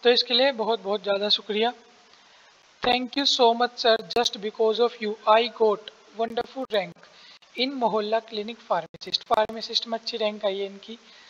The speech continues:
"सर मैंने आपकी सारी video time to time देखी है, आपका content and explanation का वे awesome है। सर मैंने और मेरे friend ने,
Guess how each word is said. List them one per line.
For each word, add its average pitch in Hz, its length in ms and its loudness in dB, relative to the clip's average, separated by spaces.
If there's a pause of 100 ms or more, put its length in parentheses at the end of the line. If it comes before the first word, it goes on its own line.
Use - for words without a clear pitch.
(160)
"सर 269 240 0
मैंने 254 280 0 (120)
आपकी 226 320 2
सारी 233 400 2
video 214 360 -4 (140)
time 240 320 -6
to 269 160 -6
time 233 240 0
देखी 196 340 -4
है, 220 180 0 (1900)
आपका 233 420 6
content 240 500 0
and 254 240 0
explanation 226 760 -4
का 247 120 0
वे 202 220 -2
awesome 214 440 0
है। 240 140 2 (600)
सर 277 300 4
मैंने 247 440 4
और 247 260 0
मेरे 240 360 0
friend 220 420 0
ने, 208 260 -6